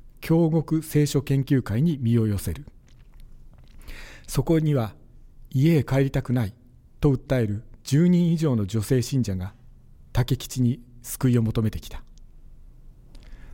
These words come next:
その誰もが竹吉をおっちゃんと慕い、竹吉も何かの縁と彼女たちを受け入れた。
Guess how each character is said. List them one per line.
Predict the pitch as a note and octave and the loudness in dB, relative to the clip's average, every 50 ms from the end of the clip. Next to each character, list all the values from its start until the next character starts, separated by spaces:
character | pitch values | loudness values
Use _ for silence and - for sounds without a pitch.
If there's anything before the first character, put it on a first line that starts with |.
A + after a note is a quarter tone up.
| - - - - - - - | -16 -16 -14 -16 -16 -16 -8
そ | - - F3 | -2 0 2
の | F3+ F#3 D#3+ | 4 4 4
誰 | C#3 F3 F#3 F3+ | 2 2 2 2
も | E3 D3+ C3 | 2 2 0
が | A2 G#2 G2+ G2 - - - | -2 -4 -6 -8 -12 -10 -4
竹 | - A#2 - C3+ B2 | -4 -2 0 -2 -2
吉 | - - - - A#2+ | -4 -6 -6 -4 -2
を | A2 A2 - - | -2 -2 -4 -2
お | - C3+ | -2 -2
っ | B2 | -2
ち | - - - - | -2 -4 -2 -2
ゃ | D3+ C#3 | -2 -2
ん | C3+ C#3+ - - - - - - | -2 -6 -10 -16 -20 -20 -12 -4
と | - - | -4 -4
慕 | - - - A2+ A#2 | -2 -2 -2 -2 -2
い、 | A2 A2+ - - - - - - - - - - - - - | -2 -4 -8 -14 -20 -20 -20 -20 -20 -20 -20 -20 -20 -12 -4
竹 | - - A#2+ - C#3+ | -2 0 2 0 0
吉 | - - - - C3 | -2 -2 -8 -6 -4
も | B2+ B2 C#3 - - - - - - - | -4 -4 -4 -8 -14 -20 -20 -16 -6 -2
何 | C3 C#3+ D#3+ D#3+ D3 | 0 2 2 2 2
か | - B2+ | 2 0
の | A#2 G#2+ | 2 2
縁 | A#2+ C#3 C#3 A#2+ | 2 2 2 0
と | - - - - - - - - - - - | -2 -6 -8 -8 -10 -18 -20 -20 -20 -18 -8
彼 | - - B2+ A#2+ | -2 0 2 2
女 | A2 G#2+ G2 | 2 0 -2
た | - G2 | -4 -4
ち | - - F3+ | -2 0 2
を | D#3 | 2
受 | A#2+ G#2 - | 2 0 0
け | - A2+ | -2 -2
入 | G2+ | -2
れ | F2+ E2+ | -2 -6
た。 | - - - | -8 -12 -14